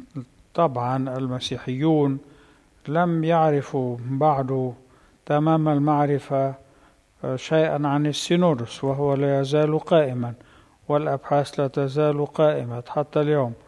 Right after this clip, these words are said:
ولكن أعتقد أنه سيكون له صدى في الأوساط المسيحية، لأنه يتكلم عن الكلمات وعن تأثيرها وعن، آه،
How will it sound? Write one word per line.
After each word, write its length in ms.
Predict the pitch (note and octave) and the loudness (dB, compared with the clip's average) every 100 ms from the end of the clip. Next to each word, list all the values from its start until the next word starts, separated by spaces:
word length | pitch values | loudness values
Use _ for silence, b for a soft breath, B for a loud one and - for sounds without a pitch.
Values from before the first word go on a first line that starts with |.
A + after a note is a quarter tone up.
| B B B | B B B
ولكن 360 | D3 E3 E3 F3+ | 0 0 2 0
أعتقد 520 | F#3+ G#3 G3 D#3+ D#3+ | 2 2 0 -2 -2
أنه 360 | E3 F3 F3 E3 | -2 0 0 0
سيكون 560 | - E3+ E3 - F3 | 0 0 0 -2 0
له 300 | E3+ D#3+ D#3+ | 2 4 2
صدى 480 | D#3+ D#3+ D#3+ D#3 D3 C#3+ B B B _ | 0 -2 2 4 2 0 B B B _
في 140 | F3 | -6
الأوساط 540 | E3+ D#3+ - E3 D#3 | -4 -6 -2 -2 0
المسيحية، 680 | D#3 D3 C#3+ D3 C#3 C3+ B2 | -2 -4 -4 -4 -4 -4 -4
لأنه 720 | B2+ C#3+ C#3+ D3 C#3 C#3+ C3+ C3+ B B B - D3+ | -4 -4 -2 -2 -2 -2 -4 -8 B B B -10 -6
يتكلم 720 | D3 D#3 C#3+ D#3 C#3+ C#3 C3 | -4 -4 -2 -2 0 0 -2
عن 480 | B2 A#2+ B2 C3+ C3+ | -4 -6 -6 -4 -2
الكلمات 1000 | C3 B2 B2 - D3+ C#3+ C3+ C3+ C3+ - | -2 -4 -6 0 2 2 2 0 0 0
وعن 440 | B2+ A#2+ C3+ C3 B2+ | -2 0 -2 -4 -4
تأثيرها 800 | - - D3 C#3 B2+ C3 C3+ C3+ | -6 -4 -2 -2 -2 -2 -2 -2
وعن، 600 | B2 A#2 A#2 B2+ B2+ B2 B2 A#2+ B B B B B _ _ - | -4 -6 -8 -8 -6 -6 -6 -8 B B B B B _ _ -12
آه، 560 | - C3 C3+ C3 C3+ | -8 -8 -6 -6 -8